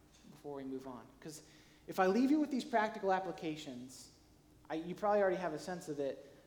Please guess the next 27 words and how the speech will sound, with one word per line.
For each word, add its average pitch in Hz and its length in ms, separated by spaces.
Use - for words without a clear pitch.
God 165 180
sounds 165 240
like 147 140
Santa 151 320
Claus. - 460
He's - 140
always 151 260
watching 220 440
you, 139 300
right? 131 160
He 139 300
knows 220 320
when 185 100
you're 151 100
good 180 320
or 156 240
bad. 156 260
And 131 100
he'll 127 80
give 147 120
you 160 80
presents 226 680
if - 180
you're 143 80
good, 104 160
even 147 280
in 135 100